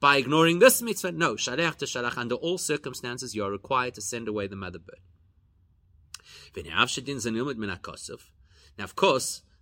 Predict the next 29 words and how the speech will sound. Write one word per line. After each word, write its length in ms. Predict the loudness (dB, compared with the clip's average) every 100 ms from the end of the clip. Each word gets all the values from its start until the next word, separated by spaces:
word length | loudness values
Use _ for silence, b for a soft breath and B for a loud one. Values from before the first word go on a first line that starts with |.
| -6
the 80 |
Gemara 300 | -2 2 4
is 120 | 2 2
learning 220 | 0 0
this 140 | -2
straight 320 | -2 2 4
out 80 | 4
of 80 | 2
the 80 | 2
words 280 | 2 2 0
of 100 | -10
the 60 |
Pasuk. 540 | -2 0 0 -4 -10 -18 b b b b
Still, 580 | 0 2 6 6 6 2
ein 180 | 0 2
hechach 340 | 0 -2 -2
lo 140 | 0 0
yimar 80 |
shezeh 340 | 0 -2 0 0
mimiut 360 | 0 -2 -2 -2
ha-mitzvah 360 | -4 -4 -4
shein 260 | -6 -6 -6
chuko 380 | -6 -4 -2 -2
gzeres 380 | 0 0 2
ha-kosuv, 580 | -2 -4 -6 -6 -8 -8
ele 120 | -10
ta'am 340 | -4 -2 0 0
yesh 240 | -2 -2
bedavar. 480 | -4 0 0 0 -6